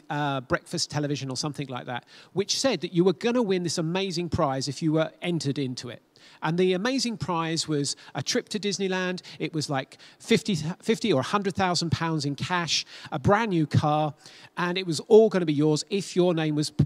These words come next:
pulled out of the hat. And you completely forgot about it, other than the fact that maybe others in your house were taking the mickey out of you, saying that nobody ever wins those kind of prizes and you've just wasted two quid on a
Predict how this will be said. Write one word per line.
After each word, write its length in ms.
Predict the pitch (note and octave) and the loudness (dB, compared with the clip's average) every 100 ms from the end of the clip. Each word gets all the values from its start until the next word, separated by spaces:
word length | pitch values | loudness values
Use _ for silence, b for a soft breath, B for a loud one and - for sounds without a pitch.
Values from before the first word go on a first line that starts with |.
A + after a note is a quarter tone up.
| - - | -2 2
pulled 260 | - D3 | 4 4
out 180 | C#3 C#3 | 2 0
of 120 | C3+ | -2
the 60 | A#2+ | -2
hat. 260 | C3+ D#3+ - _ _ _ - B B B | -4 -4 -6 _ _ _ -20 B B B
And 140 | F#3+ | 0
you 60 | A#3 | 0
completely 540 | B3 - F4 D4+ A3+ | 2 2 2 0 -2
forgot 280 | F#3+ F#3 G3 | -2 0 0
about 360 | C#3 D3 C#3+ - | 0 -4 -4 -6
it, 60 | |
other 180 | - E3 | -6 -6
than 100 | D#3 | -6
the 40 | |
fact 260 | D#3 E3 D#3 | -4 -4 -4
that 180 | D3 - | -8 -8
maybe 260 | D#3+ D3+ E3 | -4 -2 0
others 240 | E3+ D#3 | 0 0
in 80 | D3+ | 0
your 120 | D3+ | 0
house 280 | C3 D#3+ - | 2 0 0
were 60 | |
taking 300 | C#3+ D#3+ D3 | -2 -2 -2
the 80 | C3+ | 0
mickey 280 | D#3 - G3 | 0 2 2
out 140 | F3 | 0
of 80 | D3+ | 0
you, 140 | E3 D#3+ | 2 2
saying 260 | D3 C3+ | 0 -4
that 140 | C3 - | -6 0
nobody 360 | E3 F#3 D#3 | 2 4 2
ever 140 | D3 C#3 | 0 0
wins 300 | C#3+ D#3 C#3 | 0 -2 -2
those 180 | D3 | -6
kind 220 | - D3+ C#3 | -6 -6 -6
of 80 | |
prizes 500 | - D#3 D3 C#3 D3 | -2 -2 0 -2 -4
and 100 | B2+ | -4
you've 100 | B2 | -6
just 200 | A#2 D3+ | -6 -6
wasted 460 | B2+ D3 D3 - C#3 | -2 0 0 -2 -2
two 200 | - D3 | 0 0
quid 220 | C#3+ D3+ | 0 -4
on 140 | C#3+ | -6
a 100 | B2+ | -10